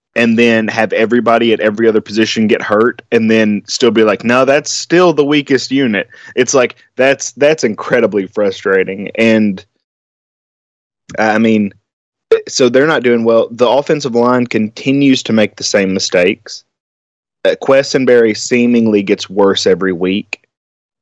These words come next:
Uh, uh, like, I, the, I mean, I, I would say there's a bigger drop-off from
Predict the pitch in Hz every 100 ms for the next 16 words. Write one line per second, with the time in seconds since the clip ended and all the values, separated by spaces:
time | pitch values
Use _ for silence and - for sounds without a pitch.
0 | - 90 - 101 92 - _ 113 110 98
1 | 92 - _ _ _ _ _ _ _ _
2 | _ _ _ _ _ _ _ _ _ -
3 | 127 117 117 139 135 120 104 _ _ _
4 | _ 117 123 151 196 170 165 147 120 107
5 | 131 123 117 120 123 117 113 - _ -
6 | - - 113 107 101 98 95 101